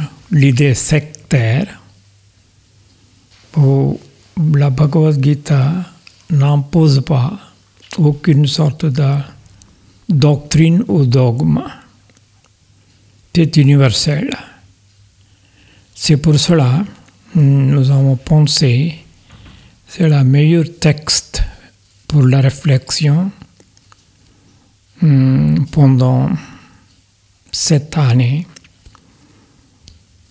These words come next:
Hum,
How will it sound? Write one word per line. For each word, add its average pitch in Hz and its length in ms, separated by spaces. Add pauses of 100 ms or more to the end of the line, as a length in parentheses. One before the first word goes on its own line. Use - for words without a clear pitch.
(1600)
Hum, 147 800